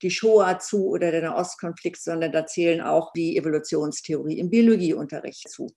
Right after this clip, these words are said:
Hundertfünfzig Kommunen sind weitgehend in der Hand von Islamisten. Das bedeutet,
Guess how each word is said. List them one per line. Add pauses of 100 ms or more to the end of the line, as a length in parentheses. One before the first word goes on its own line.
(340)
Hundertfünfzig
Kommunen (260)
sind
weitgehend
in
der
Hand
von
Islamisten.
Das
bedeutet,